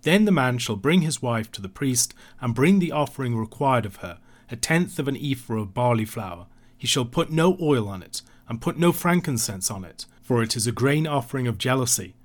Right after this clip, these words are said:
a grain offering of remembrance, bringing iniquity to remembrance." The indigent man's sin offering is largely handled as a tribute offering, save for the omission of oil and frankincense. The oil and frankincense added to the tribute offering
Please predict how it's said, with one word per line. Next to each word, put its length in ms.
a 80
grain 340
offering 400
of 140
remembrance, 800
bringing 360
iniquity 680
to 180
remembrance." 760
The 200
indigent 500
man's 380
sin 260
offering 460
is 160
largely 340
handled 540
as 120
a 60
tribute 400
offering, 380
save 340
for 140
the 180
omission 400
of 240
oil 280
and 160
frankincense. 840
The 160
oil 240
and 120
frankincense 800
added 360
to 100
the 80
tribute 400
offering 400